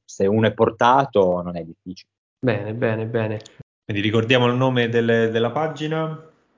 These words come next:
Speaker 1: Allora, si chiama Torino trattino eventi, eh, due trattini, tutto basso.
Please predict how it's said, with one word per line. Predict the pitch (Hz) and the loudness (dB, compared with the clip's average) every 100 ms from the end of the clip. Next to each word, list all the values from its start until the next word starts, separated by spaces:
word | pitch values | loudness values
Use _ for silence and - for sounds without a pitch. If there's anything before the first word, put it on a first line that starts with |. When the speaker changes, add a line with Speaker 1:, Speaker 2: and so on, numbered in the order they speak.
| - | -8
Speaker 1:
Allora, | 117 107 | -6 -6
si | - | -6
chiama | - 117 113 110 | -2 2 2 2
Torino | 127 127 156 185 180 170 | 2 4 4 4 4 4
trattino | 170 113 113 - 135 165 160 160 - - | 2 -2 -4 -8 -2 2 2 2 0 -6
eventi, | 117 113 110 120 131 - 175 180 | -2 0 0 -4 -6 0 2 2
eh, | - 101 101 101 101 | 0 -4 0 0 0
due | 107 127 | 0 0
trattini, | 120 113 104 95 95 92 92 90 87 87 - | 2 0 -6 -10 -6 -6 -6 -8 -10 -12 -14
tutto | 113 95 | -4 0
basso. | 78 - - 85 | 0 -4 -10 -12